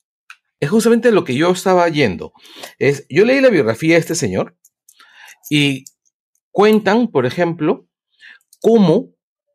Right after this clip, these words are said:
cómo, eh, nunca, nunca, eh, podían desa-, eh, el-, tuvieron ningún tipo de apoyo de ningún lado. O sea,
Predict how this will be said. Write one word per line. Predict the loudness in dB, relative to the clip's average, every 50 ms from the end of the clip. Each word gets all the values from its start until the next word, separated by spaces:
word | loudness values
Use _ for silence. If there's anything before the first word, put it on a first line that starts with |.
| _ _ _
cómo, | -2 0 0 0 0 0 0 0 -2 -2
eh, | -2 -2 0 0 0 0 0 -2 -4 -6 -12 _ _ _ _ _ _ _ _
nunca, | -4 0 2 4 6 6 4 2 0 -2 -6 -8 -8 -8
nunca, | -4 0 2 2 2 2 0 0 2 2 0 -2 -4
eh, | -6 -6 -6 -6 -8 -12 -8
podían | _ -2 0 0 2 0 0 0
desa-, | 0 -2 -2 -2 -4 -4 -4
eh, | -2 -2 -2 -2 -4 -4
el-, | -6 -8 -10 -12 -14 -16 -20 -20 _
tuvieron | -6 -2 0 0 0 0 0
ningún | 0 0 2 2 0 0
tipo | -2 -2 0 0
de | 0 0
apoyo | 0 0 0 2 2 2
de | 0 -2 -2
ningún | -2 -2 -2 -2 -2 0
lado. | 0 2 2 2 0 -2
O | -2
sea, | -2 -2 -4 -4